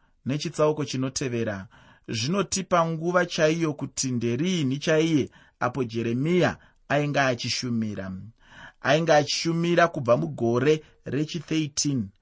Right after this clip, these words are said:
rokutonga kwaJosia, uye ndokupfuurira mberi kusvika mugore rekutorwa kweJerusarema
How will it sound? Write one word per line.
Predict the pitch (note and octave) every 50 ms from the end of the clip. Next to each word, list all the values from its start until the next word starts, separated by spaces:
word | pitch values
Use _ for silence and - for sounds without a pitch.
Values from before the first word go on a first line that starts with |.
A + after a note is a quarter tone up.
| _ _ _ _ _ -
rokutonga | G#2 A2+ C#3+ D#3+ - F#3 D3+ - - D#3+ D#3+ D#3+ D#3+ D#3 C#3+
kwaJosia, | - D3+ C#3+ B2+ - A2+ G#2 - - - D3 D3+ C#3 A2+ - A2+ - - - - - - _
uye | - E3 E3+ D#3
ndokupfuurira | C3+ C#3 D3 F3 F3 D#3 D3 - - D#3+ E3 E3+ F3 E3+ E3 D#3
mberi | D3+ C#3+ C#3 C#3+ C#3 C#3+ C#3+ D3+ E3+ E3+ - - _ _ _ _
kusvika | - D#3 - - C#3+ C#3 C3 C3
mugore | C3 C3 B2 A2 A2 A2+ A#2 A#2+ C3 D3
rekutorwa | E3+ F3+ E3+ E3+ - - F3 E3 C#3 B2 A2
kweJerusarema | - E3+ E3 C3 B2+ B2 C#3+ D3 - F3 D#3+ D3+ D3 C#3 C3+ B2 G2+